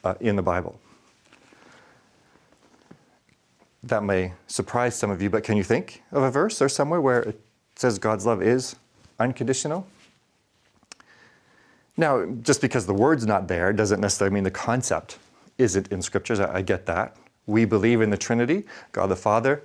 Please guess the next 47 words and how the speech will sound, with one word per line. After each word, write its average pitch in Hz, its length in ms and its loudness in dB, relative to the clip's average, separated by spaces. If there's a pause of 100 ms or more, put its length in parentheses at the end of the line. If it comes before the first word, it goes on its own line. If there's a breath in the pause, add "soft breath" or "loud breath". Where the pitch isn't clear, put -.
(280 soft breath)
the - 100 -10
Son, 117 320 -2
and 95 100 -4
the 95 60 -4
Holy 107 160 4
Spirit, 117 320 0
yet 120 160 0
the 120 80 2
word 123 160 4
Trinity 151 500 2
is 95 220 2
not, 107 380 0
nowhere 107 240 4
found 104 320 -2
in 110 100 -4
the 101 80 2
scriptures, 104 400 -4
but 117 140 0
the 127 80 -4
concept - 500 -4
is 90 140 -4
there. 104 280 0 (460 loud breath)
And 107 80 -4
so 117 140 2
we've 104 100 2
used 170 260 4
this 123 160 2
word 113 160 2
to 113 60 -2
describe 117 560 0
something 104 260 -4
that's 98 200 -2
already 87 320 -2
there. 92 320 0 (340 loud breath)
Is 110 120 -6
that 175 120 2
what 208 140 0
we're 185 100 4
doing 160 260 4
with, 123 240 0 (540 loud breath)
when 131 140 4
we 139 80 6
describe 127 400 0
God's 120 240 0
love 117 180 2
as 117 160 0
unconditional? 127 760 -2